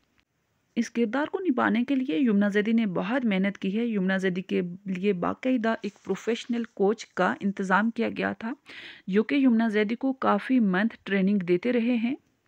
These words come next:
यमुना जैदी ने बाकायदा प्रोफेशनल कोच से ट्रेनिंग ली है और उसके बाद उन्होंने इस फिल्म की शूटिंग करवाई थी। यमुना जैदी ने अपनी मूवी के फर्स्ट पोस्टर की रिलीज पर एक, एक ओल्ड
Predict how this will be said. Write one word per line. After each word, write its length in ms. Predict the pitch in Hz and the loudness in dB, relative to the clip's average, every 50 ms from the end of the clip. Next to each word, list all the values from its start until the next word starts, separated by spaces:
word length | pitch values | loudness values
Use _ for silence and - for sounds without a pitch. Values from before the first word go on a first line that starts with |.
| _ _ _ _ _ _ _ _ _ _ | _ _ _ _ _ _ _ _ _ _
यमुना 440 | 196 180 208 226 226 240 262 294 294 | -2 0 2 4 4 4 6 6 4
जैदी 380 | 247 208 208 208 202 202 240 247 | 4 4 4 2 2 2 2 2
ने 180 | 240 233 240 | 2 2 2
बाकायदा 540 | 240 214 185 180 190 - - 254 269 254 294 | 0 0 0 -2 -2 -2 -2 -4 -2 -2 -2
प्रोफेशनल 680 | 277 - 220 214 - - 233 233 - - 254 262 262 | 0 0 0 0 0 0 -2 -2 2 2 2 2 2
कोच 300 | 254 - - 190 214 233 | 0 -2 0 0 0 -2
से 220 | - - - 247 247 | -4 -6 -4 -4 -4
ट्रेनिंग 460 | 226 - 208 185 196 202 226 247 233 - | -4 -2 0 2 2 2 2 0 0 -2
ली 180 | 208 202 214 208 | -2 -2 -2 -2
है 200 | 208 208 226 240 | 0 -2 -2 -2
और 300 | - - 196 208 - - 220 | -2 -2 -2 -2 -2 -6 -10
उसके 320 | 220 - - - 247 247 | -10 -10 -8 -6 -4 -4
बाद 360 | 202 185 185 202 285 302 262 | -4 -4 -4 -4 -4 -2 0
उन्होंने 380 | - 202 202 208 208 214 226 - - | 2 2 2 4 2 2 0 -2 -4
इस 160 | 208 - - | -8 -8 -8
फिल्म 300 | - - 220 220 214 208 | -8 -4 -2 -2 -2 -2
की 180 | - - 247 | -2 -6 -6
शूटिंग 540 | 262 - - - - 202 185 - 220 233 247 | -6 -4 -4 0 0 0 0 0 0 0 0
करवाई 360 | - 226 185 175 170 175 180 | 0 0 0 0 0 0 0
थी। 260 | 175 - - 185 - - _ _ _ _ _ _ _ _ _ _ _ _ _ _ _ _ | -2 -2 -2 -4 -4 -4 _ _ _ _ _ _ _ _ _ _ _ _ _ _ _ _
यमुना 340 | 196 190 202 185 185 180 185 | -2 0 2 4 4 2 4
जैदी 260 | 175 190 196 190 220 | 2 2 2 2 2
ने 220 | 226 233 240 247 247 | 2 4 4 2 2
अपनी 260 | - 196 - - 202 | 0 0 0 2 2
मूवी 260 | 196 190 185 180 185 | 2 2 2 0 0
के 120 | 180 - 196 | 0 0 0
फर्स्ट 240 | - 202 185 - | 0 -2 -4 -4
पोस्टर 480 | - - 180 190 202 - - - 277 262 | -2 0 0 0 0 -2 -2 -2 -2 -2
की 220 | 262 - 233 233 | -2 -2 -2 0
रिलीज 420 | 214 196 185 185 196 254 294 269 262 | 0 0 -2 0 0 0 0 -2 -2
पर 380 | - - 214 202 214 214 - - _ _ - | -2 0 2 2 2 0 -2 -4 _ _ -4
एक, 420 | 233 262 285 311 302 269 269 311 | -2 -2 0 0 -2 -2 -2 -2
एक 140 | 302 277 - _ _ _ _ _ _ _ | -4 -4 -4 _ _ _ _ _ _ _
ओल्ड 300 | - 320 339 370 359 | 4 6 6 6 4